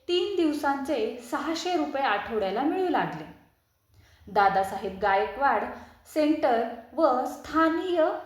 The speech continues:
लोक अधिकार समितीच्या क्लासेसला जाऊनही शिकवायला लागलो. स्वतःचा खर्चही आता भागू लागला व भाषाशैली, आत्मविश्वास आणि संवाद कौशल्य वाढू लागलं. छबिलदास शाळेत भरणाऱ्या एका क्लासवर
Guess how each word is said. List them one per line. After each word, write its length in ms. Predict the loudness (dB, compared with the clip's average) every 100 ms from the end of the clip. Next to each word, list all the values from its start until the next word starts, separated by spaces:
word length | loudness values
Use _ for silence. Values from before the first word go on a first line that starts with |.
| -10
लोक 300 | -2 0 2
अधिकार 460 | 2 2 0 0 -2
समितीच्या 640 | -2 -4 -4 -6 -6 -6
क्लासेसला 600 | -2 0 0 -2 -2 0
जाऊनही 680 | 4 4 4 4 2 -2 -6
शिकवायला 540 | -10 -8 0 0 2
लागलो. 380 | 2 2 0 -6 -10 -14 _ _ _ _ _ _ _ -4
स्वतःचा 520 | 0 2 2 2 -2 -2
खर्चही 460 | 0 0 2 2 2
आता 260 | 0 0
भागू 340 | 0 -2 -2 0
लागला 540 | 2 2 -2 -4 -2 -2
व 80 |
भाषाशैली, 920 | -2 -2 -4 -4 -4 -4 -4 -6 -8 -2
आत्मविश्वास 1040 | -2 0 2 0 0 -4 -6 -6 -6 -8 -18 -20 -4
आणि 240 | 0 0
संवाद 540 | 0 0 0 4 2 2
कौशल्य 560 | -2 -4 -4 -4 0
वाढू 340 | 2 2 2 0
लागलं. 320 | -2 -4 -10 -14 -20 _ _ _ _ _ _ _ _ _ -14 -6
छबिलदास 540 | -4 -2 2 2 2
शाळेत 400 | 0 2 2 0 -6 -16 -14 -2
भरणाऱ्या 500 | 0 0 0 2 0
एका 240 | 0 -2
क्लासवर 600 | 0 2 2 2 -2